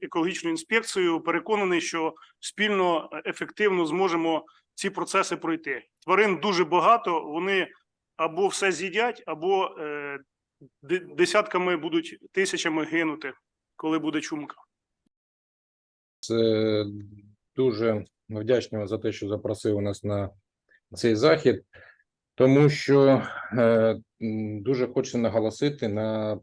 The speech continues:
Speaker 2: проблемі, яка у нас скла-, складається з епізотичною ситуацією, е, і все, що було сказано вище про, е, ускладнення епізотичної ситуації, це,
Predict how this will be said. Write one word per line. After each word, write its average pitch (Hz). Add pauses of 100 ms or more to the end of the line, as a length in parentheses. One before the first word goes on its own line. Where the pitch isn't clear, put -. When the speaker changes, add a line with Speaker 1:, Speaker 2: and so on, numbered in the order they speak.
Speaker 2:
проблемі, 117
яка 110
у 104
нас 104
скла-, 104
складається 107
з 92
епізотичною 107
ситуацією, 110 (540)
е, 101
і 113
все, 117
що 110
було 107
сказано 104
вище 135 (120)
про, 104 (380)
е, 98 (140)
ускладнення 131
епізотичної 107
ситуації, 104
це, 110